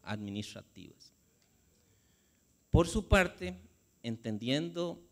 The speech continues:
el control interno como un sistema, que muchas veces, eh, los abogados somos, eh, dentro de nuestro enfoque, lo asociamos con las actividades de control, lo específico, los manuales, los protocolos y demás,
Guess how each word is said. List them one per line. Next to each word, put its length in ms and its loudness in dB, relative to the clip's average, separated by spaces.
el 180 -6
control 440 -6
interno 500 -6
como 240 -12
un 140 -10
sistema, 640 -6
que 120 -12
muchas 300 -6
veces, 680 -8
eh, 160 -10
los 240 -8
abogados 720 -4
somos, 760 -6
eh, 80 -14
dentro 320 -6
de 80 -6
nuestro 240 -10
enfoque, 600 -2
lo 160 -4
asociamos 560 -4
con 200 -6
las 200 -4
actividades 540 -6
de 100 -8
control, 460 -2
lo 80 -2
específico, 800 -6
los 160 -10
manuales, 520 -6
los 180 -14
protocolos 580 -14
y 60 -10
demás, 400 -10